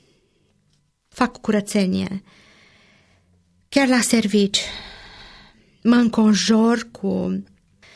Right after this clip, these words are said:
cântece de laudă, ascult vocea Evangheliei, care este o binecuvântare pentru mine. Ascult meditații, predici.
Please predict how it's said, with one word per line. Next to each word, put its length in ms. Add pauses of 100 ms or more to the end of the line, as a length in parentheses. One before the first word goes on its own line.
(160)
cântece 500
de 160
laudă, 760 (260)
ascult 360
vocea 340
Evangheliei, 1040 (540)
care 160
este 180
o 40
binecuvântare 840
pentru 380
mine. 520 (680)
Ascult 680 (680)
meditații, 1000 (520)
predici. 760